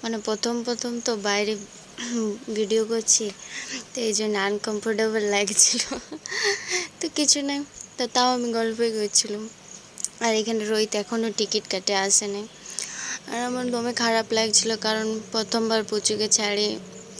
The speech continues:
কোথাও যাচ্ছি। নাহলে আমি পুচুকে নিয়েই যাই, যেখানেই যাই। মায়ের কাছে আগেরবারও নিয়ে আসলাম, কারণ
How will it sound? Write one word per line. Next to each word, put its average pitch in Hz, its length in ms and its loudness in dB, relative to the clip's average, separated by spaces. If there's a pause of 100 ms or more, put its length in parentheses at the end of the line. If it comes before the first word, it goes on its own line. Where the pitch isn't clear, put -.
(140)
কোথাও 208 300 0
যাচ্ছি। 202 480 2 (340)
নাহলে 262 180 4
আমি 269 120 2
পুচুকে 269 440 4
নিয়েই 262 380 6
যাই, 214 220 4
যেখানেই 214 560 2
যাই। 202 260 0 (220)
মায়ের 208 260 0
কাছে 226 280 4
আগেরবারও 226 460 2
নিয়ে 247 220 2
আসলাম, 220 360 2
কারণ 214 360 -2